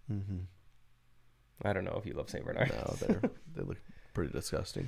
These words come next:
Speaker 1: I don't know if I've ever, <coughs> are those mythical? I don't think I've ever seen one in person. Saint Bernards and reindeers.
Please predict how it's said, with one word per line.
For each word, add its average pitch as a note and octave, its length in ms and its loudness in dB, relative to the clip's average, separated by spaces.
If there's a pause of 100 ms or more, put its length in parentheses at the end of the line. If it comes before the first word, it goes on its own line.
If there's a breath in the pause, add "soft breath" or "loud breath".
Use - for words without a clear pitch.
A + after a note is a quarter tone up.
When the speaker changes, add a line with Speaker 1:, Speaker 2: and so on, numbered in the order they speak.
(100)
Speaker 1:
I G2+ 40 -2
don't F2 80 4
know E2 60 10
if E2+ 100 2
I've D#2 80 4
ever, - 680 12
<coughs> - 60 4
are E2+ 40 10
those A2+ 180 10
mythical? F3+ 520 2
I - 40 -2
don't F#2 80 4
think G2+ 180 8
I've F2 60 8
ever E2+ 100 6
seen G4+ 220 12
one G#4 140 12
in D#2 80 4
person. D2+ 440 0 (1500 soft breath)
Saint E2 180 2
Bernards F#2 300 6
and F2+ 80 4
reindeers. D#2 580 2